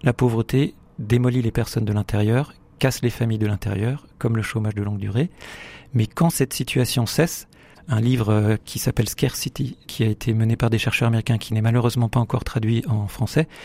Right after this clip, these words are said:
montre que quand la situation de pauvreté disparaît ou se réduit, la, les personnes retrouvent leur capacité et sont capables de re-, retrouver une vie normale.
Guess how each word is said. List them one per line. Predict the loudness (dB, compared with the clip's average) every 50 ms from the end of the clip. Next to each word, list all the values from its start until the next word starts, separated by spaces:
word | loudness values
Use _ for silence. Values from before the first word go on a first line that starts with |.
| -18 -18 -18 -20 -20 -16 -2 0
montre | 0 0 0 -2
que | -4 -4
quand | 0 2 2 2
la | 2 2
situation | 0 -2 -4 0 2 0 0 0 0 -2 0 0
de | 2 2 0 0
pauvreté | -2 -2 0 2 2 2 2 0 0 0 0 0 0 0 -4 -14 -20 -20 -20 -20 -20 -20 -20 -20 -14 -8
disparaît | -6 -6 -2 0 0 0 2 0
ou | -2
se | -2 -4 -2
réduit, | -2 -2 -2 0 -2 -2 0
la, | 0 -2 -2 -2 -6
les | -6 -4
personnes | -2 -2 -2 0 2 2 4
retrouvent | 4 2 0 2 -2 0 0
leur | 0 -2 0
capacité | -2 -2 -2 -2 -4 -6 -8 -4 -2 -2 -2 -2 -4 -12 -20 -20 -20 -20 -20 -20 -8
et | -6 -4
sont | -2 -2 -2 0
capables | 0 0 2 2 0 0 0
de | -2 -2
re-, | -2 -2 -2 0 0 0 0
retrouver | 0 0 0 -2 0 0 2 2 2 2
une | 2
vie | 0 -2
normale. | -2 -2 0 0 2 2 0 0